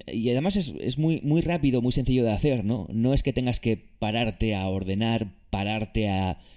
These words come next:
mm, eh, yo qué sé, organizar toda la casa, sino que simplemente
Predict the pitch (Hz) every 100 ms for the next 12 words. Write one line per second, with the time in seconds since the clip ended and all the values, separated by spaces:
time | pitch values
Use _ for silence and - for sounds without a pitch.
0 | - - 104 101 98 95 92 92 90 -
1 | - 92 95 95 98 - 107 92 98 98
2 | - 127 117 - - 104 104 98 107 110
3 | 117 135 82 110 104 98 143 143 131 127
4 | 151